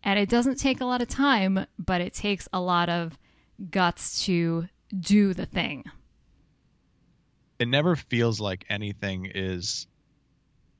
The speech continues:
Speaker 2: the be all end all in, in creative. What I mean by that is if, if you shoot your shot and you miss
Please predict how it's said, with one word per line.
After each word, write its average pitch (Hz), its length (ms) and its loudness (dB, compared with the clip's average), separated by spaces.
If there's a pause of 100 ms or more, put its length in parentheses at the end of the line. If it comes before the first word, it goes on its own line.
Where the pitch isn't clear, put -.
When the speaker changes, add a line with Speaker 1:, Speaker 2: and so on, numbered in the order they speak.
(460)
Speaker 2:
the 107 140 -2
be 104 260 4
all 92 240 4
end 92 240 -2
all 87 340 -4 (460)
in, 90 480 -4 (260)
in 98 220 -4
creative. 85 760 -4 (380)
What 107 200 0
I 101 100 0
mean 104 280 -2
by 95 180 0
that 92 300 -4 (100)
is 92 540 -8 (2250)
if, 107 140 -2 (160)
if 113 180 -2
you 113 100 2
shoot 139 320 2
your 113 140 4
shot 104 460 0 (960)
and 101 140 -8
you 98 100 -4
miss 101 580 -2